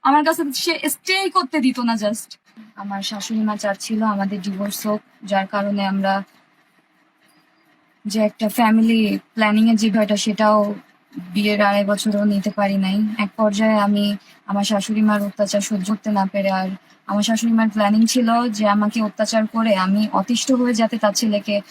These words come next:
ডিভোর্স দিতে বাধ্য হই, কারণ তার ছেলে যদি আমাকে ডিভোর্স দেয় তাহলে তার চাকরি নিয়ে সমস্যা হতে পারে, এটা সে জানতো।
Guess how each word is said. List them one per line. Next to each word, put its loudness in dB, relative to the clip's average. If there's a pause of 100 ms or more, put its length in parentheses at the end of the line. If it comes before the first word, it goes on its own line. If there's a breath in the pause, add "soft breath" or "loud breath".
(260 loud breath)
ডিভোর্স 4
দিতে 2
বাধ্য 2
হই, 0
কারণ 2
তার 2
ছেলে 0
যদি 2
আমাকে 4
ডিভোর্স 0
দেয় 0
তাহলে 0
তার 2 (500 soft breath)
চাকরি 2
নিয়ে 4
সমস্যা 2
হতে -2
পারে, 0
এটা 0
সে -2
জানতো। 0